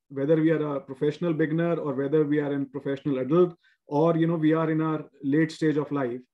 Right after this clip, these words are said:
at every moment we are making, uh, choices, right? And these choices could be with respect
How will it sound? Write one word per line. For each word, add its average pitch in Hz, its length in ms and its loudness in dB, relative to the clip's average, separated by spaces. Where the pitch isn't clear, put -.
at 160 260 0
every 175 380 2
moment 175 440 2
we 160 140 4
are 160 160 0
making, 170 600 -2
uh, 139 120 -2
choices, 135 560 -2
right? 151 240 -4
And 147 180 2
these 190 220 2
choices 165 440 4
could 160 240 0
be 180 140 4
with 170 140 0
respect 156 440 -2